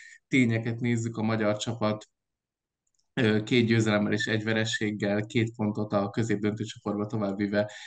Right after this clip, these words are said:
abszolválta ezt a három mérkőzést, de hát azért itt talán egy mérkőzés sem volt ebből a háromból, ami úgy alakult, ahogy arra előzetesen számítani lehetett, de akkor haladjunk a,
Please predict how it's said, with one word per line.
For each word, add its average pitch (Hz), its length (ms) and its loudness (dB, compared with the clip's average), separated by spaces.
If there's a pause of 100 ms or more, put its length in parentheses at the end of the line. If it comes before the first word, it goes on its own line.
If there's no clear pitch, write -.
(240)
abszolválta 107 680 4
ezt 113 200 -2
a 107 60 -4
három 104 360 4
mérkőzést, 160 920 2
de 120 180 0
hát 117 260 0
azért 113 460 0
itt 113 200 -6 (120)
talán 113 320 6
egy 104 480 0 (320)
mérkőzés 113 680 4
sem 110 240 4
volt 107 220 0
ebből 107 220 0
a 104 80 4
háromból, 110 420 2
ami 107 160 2
úgy 107 180 -2
alakult, 104 540 -2 (320)
ahogy 107 240 2
arra 101 140 2
előzetesen 104 640 2
számítani 101 580 0
lehetett, 139 480 -2
de 165 80 0
akkor 123 200 0
haladjunk 110 500 2
a, 101 320 -2